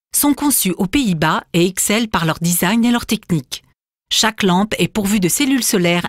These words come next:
intégrées, d'une batterie intelligente et de lampes led puissantes. Les lampes Gacoli se rechargent toujours à la lumière du jour, même par temps nuageux. Elles peuvent rester dehors en permanence, sont résistantes aux U V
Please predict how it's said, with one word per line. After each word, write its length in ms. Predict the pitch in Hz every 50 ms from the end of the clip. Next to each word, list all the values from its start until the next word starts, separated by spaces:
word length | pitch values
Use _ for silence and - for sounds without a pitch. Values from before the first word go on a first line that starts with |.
| - -
intégrées, 640 | 262 254 - 220 180 151 143 170 151 160 220 294 - - - - _ _ _ -
d'une 140 | 185 185 170
batterie 300 | 175 175 - - 196 175
intelligente 600 | 170 - - 175 160 165 147 147 160 196 247 -
et 80 | 269 233
de 80 | 226
lampes 240 | 220 214 208 202 -
led 220 | 208 190 196 - -
puissantes. 680 | - 220 196 - - 143 135 139 147 - - - - _ _ _ _ _ _ _ _ _ _ _ _ _ _ _
Les 160 | - 165 165 165
lampes 260 | 185 240 294 269 202
Gacoli 540 | 202 254 254 - 233 202 185 208 254 302 - - - _ -
se 120 | - - 277
rechargent 440 | 254 277 262 - 262 226 208 - -
toujours 360 | - 254 226 247 277 277 -
à 40 | 202
la 100 | 190 190
lumière 320 | 190 185 196 190 190 180
du 100 | 170 170
jour, 360 | 165 156 156 151 147 147 - - _ _ _ _
même 240 | - 196 254 294 277
par 220 | - 285 269 - -
temps 160 | - 262 247
nuageux. 540 | 233 220 208 190 180 165 143 147 135 127 - _ _ _ _ _ _ _ _ _ -
Elles 160 | - 185 170
peuvent 200 | - 185 185 160
rester 320 | 160 185 180 - - 196 170
dehors 320 | 156 175 170 165 160 156
en 80 | 196 220
permanence, 680 | 220 233 202 190 185 170 165 160 160 185 233 - - - _ _
sont 200 | - - 311 302
résistantes 560 | 285 302 254 247 233 - - 254 214 202 -
aux 60 | 185
U 180 | 170 151 165 165
V 280 | 139 180 156 185 247